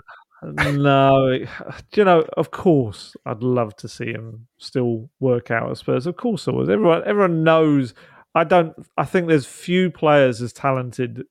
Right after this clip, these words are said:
in the game as Tanguy Ndombele, honestly. The players that have played for Spurs, all I hear from them and those around them is that they've never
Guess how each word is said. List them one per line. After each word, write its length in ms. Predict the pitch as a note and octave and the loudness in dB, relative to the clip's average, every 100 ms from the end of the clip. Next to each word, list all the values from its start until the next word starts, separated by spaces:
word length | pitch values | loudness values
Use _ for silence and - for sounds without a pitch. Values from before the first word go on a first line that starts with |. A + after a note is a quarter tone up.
| _ | _
in 180 | D3+ E3 | -2 0
the 80 | D#3+ | 0
game 600 | A#2 D#3 E3 F3 D3 A#2 | 2 0 0 -2 -4 -6
as 220 | C3 - | -10 -8
Tanguy 240 | C#3 B2 | -8 -6
Ndombele, 580 | A#2+ A2+ A2+ A#2 A2+ B2+ | -6 -6 -4 -2 -2 -2
honestly. 460 | D3 C#3+ - B2 A#2+ _ _ _ _ | -4 -4 -6 -10 -10 _ _ _ _
The 100 | D3+ | -2
players 440 | - F#3 G3 G#3 | 0 2 4 4
that 80 | D#3+ | 0
have 140 | E3+ - | -4 0
played 260 | E3 D#3+ | 2 2
for 80 | D3+ | -2
Spurs, 640 | - - C3+ A2+ - A#2+ _ _ _ _ _ _ | -4 2 2 2 -6 -14 _ _ _ _ _ _
all 320 | E3 F#3+ F#3 | 4 6 6
I 160 | F3 E3 | 4 2
hear 400 | C#3+ D#3 C3+ B2 | 0 0 0 -2
from 380 | - C3 B2+ | -8 -12 -6
them 380 | B2+ D#3 D#3 D3+ | 0 2 2 0
and 120 | C3 | 0
those 260 | C3 C#3+ B2+ | 0 0 0
around 380 | C3 C3 B2 A#2 | -2 -4 -4 -10
them 180 | A2+ A#2 | -14 -12
is 240 | - A#2 | -10 -8
that 140 | B2 B2 | -8 -4
they've 240 | B2 A#2 | -2 -4
never 920 | B2+ B2+ B2+ C3 A#2+ B2+ B2 B2 C3+ | -8 -8 -2 -2 0 0 0 -2 -6